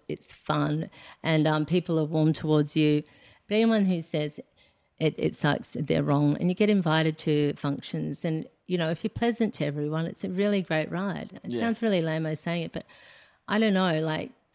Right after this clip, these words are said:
Speaker 1: Luke's enjoyed, um, quite a lot of the benefits of getting on the show. Um, I, I don't know if he sort of understands that it's not, you know, normal, I
Speaker 2: Yeah.
Speaker 1: guess, you know, 'cause he came in quite y-, young, but, um,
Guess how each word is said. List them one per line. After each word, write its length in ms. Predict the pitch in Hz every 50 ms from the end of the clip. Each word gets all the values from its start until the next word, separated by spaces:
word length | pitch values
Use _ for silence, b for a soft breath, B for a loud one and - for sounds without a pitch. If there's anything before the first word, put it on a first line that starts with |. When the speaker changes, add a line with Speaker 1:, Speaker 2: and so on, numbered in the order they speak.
| _ -
Speaker 1:
Luke's 260 | 214 220 233 220 -
enjoyed, 320 | 208 180 165 170 156 156 165
um, 420 | 151 - - 147 151 156 143 - - -
quite 160 | - - 175 151
a 20 |
lot 160 | 151 151 143
of 120 | 147 143 143
the 60 | 151
benefits 520 | - 147 143 147 143 - - - - -
of 120 | 160 - -
getting 280 | 151 139 143 143 151
on 80 | 151 156
the 80 | 156
show. 440 | 139 - - - 139 139 147 147 160 -
Um, 320 | - 143 139 143 143 151 - b b b
I, 140 | - 156 156
I 120 | - - 156
don't 160 | 160 175 -
know 120 | - 160 151
if 140 | 143 135 -
he 220 | - 139 135 135
sort 300 | 139 - - - - 143
of 180 | 143 147 143 143 - - B B B B B B B B B B -
understands 640 | 139 - 160 151 - - - 156 147 151 147 131
that 100 | - 147
it's 160 | 151 - - -
not, 160 | 151 143 - _ _ _ _ _ _ _ _
you 120 | - 165 147
know, 80 | 147
normal, 540 | 160 151 151 151 156 160 170 208 233 247 240 _ _ _ _ _ -
I 80 | 170
Speaker 2:
Yeah. 80 | 170 -
Speaker 1:
guess, 300 | 185 165 165 - - -
you 100 | 160 151
know, 160 | 156 160 160
'cause 200 | 147 - 175 151
he 160 | - - - -
came 180 | - 180 165
in 60 | 160
quite 280 | 160 - 170 156 156 -
y-, 140 | - - - _ b b b b b b
young, 240 | - 175 170 170 170
but, 200 | 160 180 170 156 -
um, 360 | 160 165 160 156 160 175